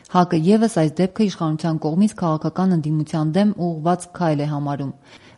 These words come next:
Պատահական չէ, որ նախ բռնությունների ենթարկվեցին հասարակական կազմակերպությունների, փոքր քաղաքական ուժերի անդամներ, իսկ այնուհետև իշխանական ահաբեկչության թիրախ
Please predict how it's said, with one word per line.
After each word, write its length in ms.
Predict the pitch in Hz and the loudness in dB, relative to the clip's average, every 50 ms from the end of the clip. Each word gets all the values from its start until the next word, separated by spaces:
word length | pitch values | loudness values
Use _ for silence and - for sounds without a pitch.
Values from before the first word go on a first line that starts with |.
| _ - | _ -2
Պատահական 540 | 190 196 - 226 233 240 240 247 247 240 233 | 0 2 4 4 4 4 4 4 2 2 4
չէ, 100 | 208 175 143 | 2 0 2
որ 120 | 151 156 160 | 2 2 2
նախ 220 | 170 175 196 202 - - - - - | 4 4 4 2 0 -4 -12 -6 -4
բռնությունների 560 | 170 160 170 160 156 - 156 151 147 151 175 185 | -2 0 0 -2 -2 -2 -2 -2 0 0 0 0
ենթարկվեցին 640 | 170 156 - 165 151 - - 156 151 - 190 185 170 | 0 0 0 0 -2 0 -2 -4 -2 0 0 0 0
հասարակական 540 | 165 156 - 156 151 - 214 - - 180 180 165 160 | 0 0 0 -2 -2 -2 -2 -2 -2 -2 0 0 0
կազմակերպությունների, 880 | 156 151 156 151 147 - 151 147 - - - - 139 139 147 170 185 185 - - - - - _ - | -2 0 0 -2 -2 -2 -4 -6 -6 -8 -8 -6 -4 -2 0 0 0 0 -2 -6 -14 -20 -20 _ -2
փոքր 260 | - 247 - 226 180 - - | 0 0 2 2 0 0 0
քաղաքական 540 | 170 156 151 151 170 156 - 160 160 165 160 | 0 0 0 0 -2 -4 -2 -2 0 0 0
ուժերի 320 | 143 156 156 139 147 151 | 0 0 0 0 0 0
անդամներ, 540 | 147 147 151 - 156 147 165 185 208 202 - - - - _ - 156 | 0 0 -2 -2 -2 0 2 2 2 0 -2 -6 -20 -16 _ -8 -8
իսկ 120 | - - - 165 | -6 -2 0 0
այնուհետև 500 | 165 160 156 156 143 - - 196 185 175 | 2 2 2 0 0 0 0 0 0 -2
իշխանական 560 | 165 - - 160 156 147 147 - 180 185 175 160 | -4 -4 -2 -2 0 0 0 0 0 2 2 2
ահաբեկչության 640 | 156 147 147 151 - - - - - 175 170 170 170 | 0 0 -2 -4 -4 -6 -12 -6 -4 -2 -2 -2 -2
թիրախ 280 | - 156 151 160 170 | -4 -2 0 0 0